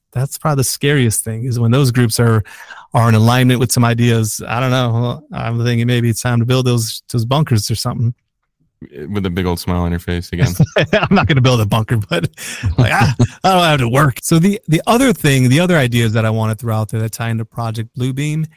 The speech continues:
Speaker 1: uh, for one would be the, the World, War of the Worlds broadcast that was done by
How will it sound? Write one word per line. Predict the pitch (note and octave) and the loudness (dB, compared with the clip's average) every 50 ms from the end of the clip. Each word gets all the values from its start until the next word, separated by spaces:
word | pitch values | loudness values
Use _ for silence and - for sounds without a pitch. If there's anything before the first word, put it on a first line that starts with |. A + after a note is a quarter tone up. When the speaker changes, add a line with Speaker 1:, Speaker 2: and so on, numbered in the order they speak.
| _ - | _ -6
Speaker 1:
uh, | C#3+ C3+ C#3 C#3+ | -2 -2 -2 -2
for | - - - C#3 | -2 -4 -4 -4
one | B2+ B2+ D3+ F#3+ G#3+ A#3 A3+ F#3+ | -2 -2 0 0 2 2 2 2
would | E3 E3+ D#3+ D3 | 2 0 -2 -2
be | F3+ F#3+ F#3+ F#3+ F#3+ F3+ E3 D#3 - _ _ - - _ _ _ _ _ _ - | -2 -2 -2 0 0 -2 -2 -6 -10 _ _ -20 -20 _ _ _ _ _ _ -8
the, | - B2 D3 D#3+ D#3 D3+ D#3 G#3+ | -4 -2 -2 0 0 -2 -2 -2
the | F#3 C3+ B2 | -2 -2 -2
World, | B2 C#3 E3 G3 G3+ G3+ F#3+ F#3 G#3+ G#3+ | 0 2 2 2 4 2 2 0 0 0
War | D3 F3 G#3+ A3+ | 2 2 2 2
of | A3+ G3 | 2 0
the | E3+ D#3 | 0 -2
Worlds | C3 B2+ D3 E3+ F3+ E3+ D#3+ C#3+ B2 | 0 0 0 0 0 0 -2 -2 -4
broadcast | A2+ - B2 A#2 A2+ A2+ - - - B2 - - - - - - - | -4 -4 -2 -2 -2 -4 -6 -10 -12 -12 -12 -12 -12 -12 -12 -10 -8
that | - B2 B2 | -8 -8 -6
was | C3+ A#2+ A2 | -4 -4 -4
done | A#2+ B2+ B2+ C3 B2 | -2 -2 -2 -2 -2
by | A#2+ A#2 A2+ A2 A2+ A#2 | 0 0 0 0 -2 -4